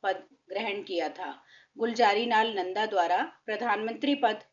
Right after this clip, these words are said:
ग्रहण किया गया था। अगला question आता है, संविधान सभा में विभिन्न प्रांतों के लिए दो सौ छियानवे सदस्यों का निर्वाचन होना था,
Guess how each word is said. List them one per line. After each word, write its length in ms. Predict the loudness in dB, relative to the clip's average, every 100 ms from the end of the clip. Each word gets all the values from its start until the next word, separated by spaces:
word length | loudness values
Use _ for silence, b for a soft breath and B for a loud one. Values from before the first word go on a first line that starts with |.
| -12
ग्रहण 300 | -6 -4 -6
किया 300 | -6 0 0
गया 260 | 0 -2 -4
था। 420 | -8 -14 -14 _ _ _ _ _ _ _ 0
अगला 320 | 2 4 2
question 380 | 2 0 0 0
आता 220 | 0 -2
है, 280 | 0 0 -2 b b b
संविधान 560 | 0 2 4 6 6 6
सभा 340 | 4 2 0
में 340 | 2 0 0 -2
विभिन्न 380 | 2 8 10 10
प्रांतों 480 | 6 4 4 0 2
के 160 | 2
लिए 340 | 4 0 -2 -6 b b 4
दो 180 | 6
सौ 160 | 6 4
छियानवे 540 | 4 4 4 2 4
सदस्यों 480 | 2 2 0 0 -4
का 140 | 0 2
निर्वाचन 580 | 2 2 2 2 -2
होना 260 | 0 -2 -2
था, 320 | -4 -10 -10